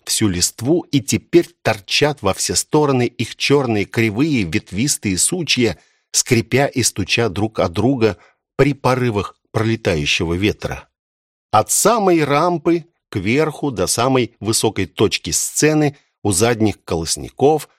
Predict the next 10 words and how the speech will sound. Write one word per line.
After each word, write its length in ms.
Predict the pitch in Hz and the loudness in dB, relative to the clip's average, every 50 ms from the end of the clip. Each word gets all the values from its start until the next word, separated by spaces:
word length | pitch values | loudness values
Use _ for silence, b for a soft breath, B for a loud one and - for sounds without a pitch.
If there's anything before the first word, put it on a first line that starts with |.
| _ _ _ | _ _ _
во 200 | 85 87 101 95 | -2 0 0 0
всю 240 | - - - 135 120 | 0 0 -2 -2 -2
ширину 480 | - - 98 87 90 85 82 78 78 | -2 -2 -2 -2 0 -2 -2 -2 -2
рамы 540 | 78 85 107 123 135 143 139 143 143 139 - _ _ _ _ | -2 0 0 2 2 2 2 2 2 0 -4 _ _ _ _
возвышаются 800 | - 107 92 85 82 85 - - - 95 107 110 107 - - 98 | -2 -2 -2 -2 -2 -4 -2 0 2 2 2 2 0 0 -2 -4
помостья 800 | - - 85 85 92 107 123 131 123 - - - 127 127 123 113 | -2 -4 -4 0 2 4 4 4 2 0 -2 -2 -2 -2 -2 -2
со 160 | - - - | -4 -6 -6
всевозможными 800 | - - - - 92 82 85 80 85 95 92 87 82 87 85 80 | -6 -4 -4 -4 -2 -4 -4 -4 -4 -4 -4 -4 -4 -6 -8 -8
площадками 880 | 76 - 71 69 69 - - - - 101 - - - - 104 98 98 92 | -8 -6 -6 -4 -4 -2 -2 0 0 0 -2 -2 -2 0 0 2 0 0
вниз 640 | 76 73 76 76 85 117 147 160 143 - - - | -2 -4 -6 -2 2 2 2 2 2 0 -2 -4